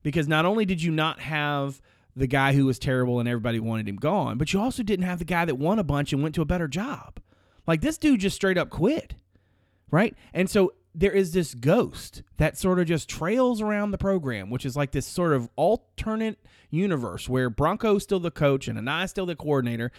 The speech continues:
By the way, folks, you don't want that. Um, and I'm not going into it any more than that. Just please let it go. Let that go. Just stop. Um, but in general, like, there's this ghost that follows the thing around, and it's like people can't,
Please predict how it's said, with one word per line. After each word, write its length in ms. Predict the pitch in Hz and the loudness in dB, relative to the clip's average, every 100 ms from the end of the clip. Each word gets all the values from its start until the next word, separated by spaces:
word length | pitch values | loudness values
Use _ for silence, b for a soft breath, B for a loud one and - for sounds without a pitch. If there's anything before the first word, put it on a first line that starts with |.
| b - | b -8
By 140 | 240 | -4
the 60 | 185 | 0
way, 120 | 160 | -2
folks, 300 | - 165 - | -2 -4 -4
you 80 | 190 | -4
don't 220 | 175 110 | -4 -4
want 260 | 127 95 95 | -6 -6 -10
that. 280 | 92 71 - b b _ | -12 -14 -20 b b _
Um, 360 | 139 127 117 - | 0 0 -2 -4
and 120 | 156 | -4
I'm 100 | 202 | -2
not 180 | 202 135 | -2 -2
going 240 | 127 131 | 0 0
into 220 | 127 123 113 | 0 -2 -6
it 60 | |
any 160 | 110 104 | -6 -8
more 160 | 95 | -10
than 140 | 87 82 | -12 -14
that. 120 | 82 | -14
Just 200 | 147 - | -14 -8
please 440 | - 156 98 - - | -2 -2 -2 -12 -8
let 160 | 165 180 | -6 -6
it 60 | |
go. 220 | 113 104 - | -6 -10 -6
Let 220 | 185 - | -6 -4
that 180 | 160 117 | -6 -6
go. 200 | 80 - | -12 -14
Just 180 | - - | -16 -14
stop. 400 | - 139 - - b b b _ | -10 -10 -12 -20 b b b _
Um, 320 | 147 131 110 - _ _ _ _ | -2 0 -2 -8 _ _ _ _
but 180 | 175 - | 0 0
in 180 | 190 170 | -2 0
general, 380 | 160 240 170 131 | -2 0 2 2
like, 240 | 127 127 | 0 0
there's 180 | 156 147 | -2 0
this 140 | 151 | -2
ghost 400 | 131 247 160 - | 0 2 2 -2
that 120 | 120 - | -8 -6
follows 440 | 156 175 214 208 | -2 2 2 2
the 80 | 208 | 0
thing 200 | 208 196 | 0 -2
around, 380 | 202 254 156 - | -2 -2 -2 -2
and 140 | 151 | -4
it's 120 | 156 | -2
like 140 | 180 - | -4 -2
people 240 | 202 196 | -4 -4
can't, 400 | - 185 185 | -6 -6 -6